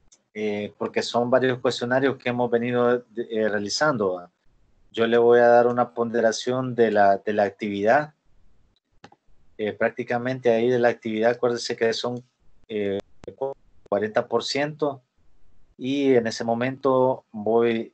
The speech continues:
voy a ir, eh, igual repartiendo, porque tenemos la actividad que hicimos,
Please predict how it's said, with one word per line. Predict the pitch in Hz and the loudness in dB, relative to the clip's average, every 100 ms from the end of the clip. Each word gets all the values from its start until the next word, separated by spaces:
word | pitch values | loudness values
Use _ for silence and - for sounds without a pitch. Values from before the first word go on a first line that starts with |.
| - | -10
voy | 107 110 | -4 -4
a | 113 | -4
ir, | 113 120 117 117 - | -4 -2 -4 -6 -14
eh, | 98 95 92 90 - _ _ _ - | -12 -10 -10 -12 -18 _ _ _ -10
igual | 104 120 | 0 0
repartiendo, | 120 113 98 - 151 123 101 | 0 -2 -4 -4 -4 -2 -4
porque | 104 98 | -6 -8
tenemos | 104 113 123 | -6 -6 -4
la | 120 | 0
actividad | 117 - 117 107 110 120 | 0 0 -4 0 2 2
que | 120 | 0
hicimos, | 113 - 131 127 127 120 - - | -6 -6 -8 -6 -4 -6 -10 -20